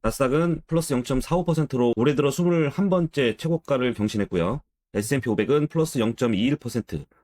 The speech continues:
다우는 플러스 영점이오 퍼센트 상승했습니다. 최근 고용지표 부진이 경기 둔화 우려를 키우면서 연준이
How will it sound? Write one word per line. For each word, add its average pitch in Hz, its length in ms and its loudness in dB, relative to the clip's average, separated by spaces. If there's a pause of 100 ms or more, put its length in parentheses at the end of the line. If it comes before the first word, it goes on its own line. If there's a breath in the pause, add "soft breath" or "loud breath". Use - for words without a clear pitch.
다우는 131 420 0
플러스 151 380 -2
영점이오 117 720 0
퍼센트 143 340 -2
상승했습니다. 107 680 -4 (100)
최근 196 480 2
고용지표 180 540 2
부진이 147 340 2
경기 127 300 -2
둔화 127 160 2
우려를 117 320 2
키우면서 98 720 0
연준이 117 580 0